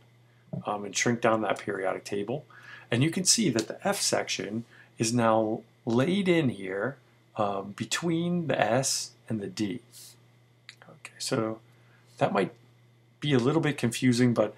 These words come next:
the wider version, here, let's scribble in some stuff. So here's my S section. This was my D section from here to here that we had before. And here's my P section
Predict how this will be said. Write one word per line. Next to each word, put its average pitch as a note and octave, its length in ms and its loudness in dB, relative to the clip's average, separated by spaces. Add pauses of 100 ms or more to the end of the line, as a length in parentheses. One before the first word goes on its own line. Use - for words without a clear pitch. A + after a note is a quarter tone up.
(240)
the B2 80 4
wider C#3 440 4
version, A2 500 0
here, G#2 180 -4
let's G2 180 -6
scribble G2+ 340 -8
in F#2 100 -10
some - 120 -12
stuff. - 260 -4
So G#2 140 -6
here's B2 300 -2
my B2+ 280 0
S G#2 160 -2
section. C3+ 560 -2 (600)
This A#2+ 300 6
was A2 140 0
my G2 260 -4 (120)
D A#2+ 300 2
section B2+ 500 -2
from A2 200 -8
here G#2+ 180 -4
to G#2 80 -6
here B2+ 460 0 (500)
that - 120 -2
we A#2+ 100 -6
had G#2 200 -2
before. D#3+ 580 0 (420)
And G2+ 180 -4
here's A2 240 0
my F#2+ 240 -2
P F#3+ 400 -2
section F#3 680 -2